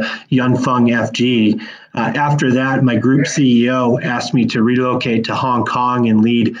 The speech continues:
international strategy and corporate development for, for MassMutual. You know, that was just an incredible experience, just in terms of professionally,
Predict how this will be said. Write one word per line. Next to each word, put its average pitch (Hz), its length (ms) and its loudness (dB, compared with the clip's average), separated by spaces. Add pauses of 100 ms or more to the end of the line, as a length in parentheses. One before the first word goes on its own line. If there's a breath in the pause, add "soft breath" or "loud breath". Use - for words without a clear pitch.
(240 loud breath)
international 123 680 0
strategy 113 580 -2
and 107 120 0
corporate - 320 -4
development 117 560 0
for, 107 360 -4
for 113 100 2
MassMutual. 107 840 -2 (380 loud breath)
You 151 80 -2
know, 131 100 2
that 170 140 0
was 139 220 0
just - 420 -4
an 123 100 0
incredible 113 640 0
experience, 104 720 -4
just - 300 -4
in 113 100 4
terms 120 380 0
of 113 260 -2 (340 loud breath)
professionally, 135 1200 0